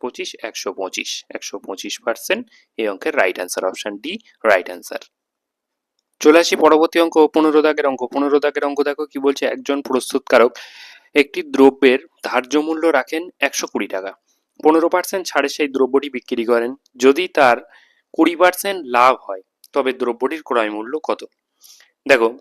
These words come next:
একশো কুড়ি টাকা ধার্য মূল্য, তার উপরে পনেরো পার্সেন্ট ছাড় দিয়েছে।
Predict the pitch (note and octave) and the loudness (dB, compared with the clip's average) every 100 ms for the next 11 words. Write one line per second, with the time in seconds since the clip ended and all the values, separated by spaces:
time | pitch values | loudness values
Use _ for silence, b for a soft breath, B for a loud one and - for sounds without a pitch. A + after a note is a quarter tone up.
0 | _ _ _ b b b C3+ C3 F3 - | _ _ _ b b b -2 -2 -4 -2
1 | D#3 D#3+ F3 D3+ G#2+ G2+ F#2+ F#2 F#2+ G2 | -2 -2 -4 -4 -4 -6 -10 -10 -20 -20
2 | _ _ _ _ _ _ _ _ - C3+ | _ _ _ _ _ _ _ _ 0 2
3 | D#3 D#3 F#3 F#3+ - C3+ C3+ D3 - F3 | 2 0 -2 -4 -6 -2 -2 -2 -4 -10
4 | - A2+ G#2 F#2+ F#2 - | -4 -4 -4 -6 -8 -10